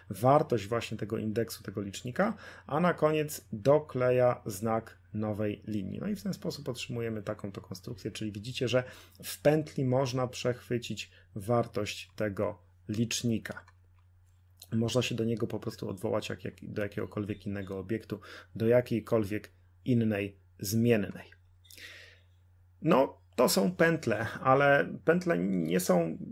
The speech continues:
jakieś bardzo uniwersalne. Zobaczcie, że gdybym chciał teraz wpisać, e, wykorzystać jakąś taką inną pętlę do tego, żeby wykonała nieco inną pracę. Na przykład chciałbym, żeby niedrukowany był napis Hello World,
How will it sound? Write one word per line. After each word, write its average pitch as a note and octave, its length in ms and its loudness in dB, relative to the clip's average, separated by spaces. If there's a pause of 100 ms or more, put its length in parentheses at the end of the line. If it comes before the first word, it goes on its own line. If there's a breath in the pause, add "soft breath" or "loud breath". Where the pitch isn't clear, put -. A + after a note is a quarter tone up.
(160)
jakieś E3 400 0
bardzo D#3 340 2
uniwersalne. C#3 800 2
Zobaczcie, A#2 420 0
że A2+ 80 -2
gdybym B2+ 300 -2
chciał D3 300 0
teraz B2+ 400 0
wpisać, - 800 0
e, - 440 -2
wykorzystać B2 580 -2
jakąś A#2+ 220 -4
taką A#2+ 220 -6
inną B2+ 420 2
pętlę - 680 -2 (1200)
do A#2 280 2
tego, A#2+ 280 2
żeby A2+ 220 -2
wykonała A2+ 460 -2
nieco A#2+ 260 -2
inną A2+ 360 -2 (120)
pracę. A#2+ 480 2 (440 loud breath)
Na A#2+ 140 0
przykład B2+ 320 2
chciałbym, A#2 760 2 (160)
żeby A2+ 680 2 (280 loud breath)
niedrukowany C3 840 4
był B2 160 2
napis A#2+ 380 0
Hello C3 320 2
World, A2 520 0